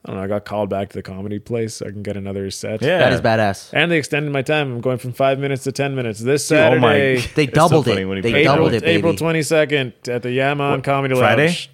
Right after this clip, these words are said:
Speaker 1: Saturday, April
Speaker 2: Okay, thank
Speaker 1: twenty-second.
Speaker 2: God,
Speaker 3: Where?
Speaker 2: Saturday.
Speaker 1: Hollywood, California, seven five five one
Speaker 3: Same place.
Speaker 1: Melrose Avenue, the Yaman Comedy Lounge.
Speaker 3: Yaman.
Speaker 1: Come watch me perform.
Speaker 2: Yay.
Speaker 1: I am so
Speaker 2: You're gonna change your jokes, right?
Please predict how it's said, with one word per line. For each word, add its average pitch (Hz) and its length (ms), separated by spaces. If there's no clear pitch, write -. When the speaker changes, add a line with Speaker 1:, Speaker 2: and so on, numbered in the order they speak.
Speaker 1:
Saturday, 123 720
April 117 220
Speaker 2:
Okay, 113 180
thank 95 220
Speaker 1:
twenty-second. - 20
Speaker 2:
God, 90 220
Speaker 3:
Where? 147 200
Speaker 2:
Saturday. 82 280
Speaker 1:
Hollywood, 143 420
California, 131 420
seven 135 240
five 143 280
five 147 280
one 139 420
Speaker 3:
Same 127 200
place. 113 120
Speaker 1:
Melrose 143 400
Avenue, 117 680
the 107 180
Yaman 139 480
Comedy 139 380
Lounge. 151 580
Speaker 3:
Yaman. 101 540
Speaker 1:
Come 131 460
watch 131 400
me 139 180
perform. 143 1400
Speaker 2:
Yay. 120 960
Speaker 1:
I 113 140
am 113 140
so 98 140
Speaker 2:
You're 139 80
gonna 170 100
change 117 260
your 92 100
jokes, 87 320
right? 82 220